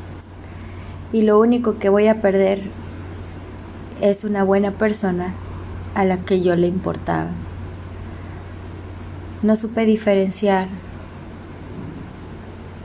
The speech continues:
Tampoco me siento culpable porque digo, "Bueno, si no se está dando y yo le estoy poniendo un tope es porque no me está satisfaciendo".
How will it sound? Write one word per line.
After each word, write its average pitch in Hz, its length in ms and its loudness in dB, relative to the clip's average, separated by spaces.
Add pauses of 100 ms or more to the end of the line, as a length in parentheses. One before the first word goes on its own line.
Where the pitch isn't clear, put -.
(2250)
Tampoco 226 340 4
me 311 120 8
siento 269 320 2
culpable 220 560 4
porque 190 360 2
digo, 196 240 6
"Bueno, 277 300 6 (1200)
si 226 200 2
no 208 180 6
se 226 120 -2
está 208 280 4
dando 190 480 6
y 170 160 6
yo 180 140 4
le 185 100 8
estoy 185 180 2
poniendo 185 420 4
un 185 140 4
tope 180 480 4
es 170 140 0
porque - 360 -2
no 180 180 4
me 196 100 6
está 196 260 0
satisfaciendo". 185 960 0